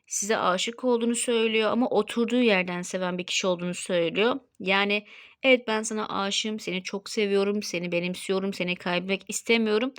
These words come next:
Ama siz diyorsunuz, "Geçin bunları, geç. Yani geç bunları. Bana bir icraat göster. Bana sevdiğini söyleme." Eee, sevgini bana hissettir diyorsunuz. O kafada ilerliyorsunuz.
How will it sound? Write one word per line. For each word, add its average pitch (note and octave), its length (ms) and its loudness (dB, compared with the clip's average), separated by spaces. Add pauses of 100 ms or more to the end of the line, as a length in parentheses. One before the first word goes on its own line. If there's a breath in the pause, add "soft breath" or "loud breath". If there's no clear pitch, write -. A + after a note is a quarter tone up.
(420 loud breath)
Ama A#3 180 4
siz A#3 300 -4
diyorsunuz, B3 600 -2
"Geçin G#3+ 360 -2
bunları, D#3+ 340 -8
geç. - 400 -4 (140)
Yani F3+ 400 0
geç - 320 -2
bunları. E3 400 -10 (320)
Bana G3 300 0
bir G#3 180 2
icraat F#3 500 0
göster. D#3+ 560 -8 (480 loud breath)
Bana G#3 260 0
sevdiğini G3 540 0
söyleme." A3 560 -2 (1300 loud breath)
Eee, E3+ 840 0 (180)
sevgini G3 580 2
bana G3 140 2
hissettir E3+ 720 -6
diyorsunuz. D3 640 -8 (160)
O C#4 120 6
kafada F3 400 -2
ilerliyorsunuz. D#3+ 920 -2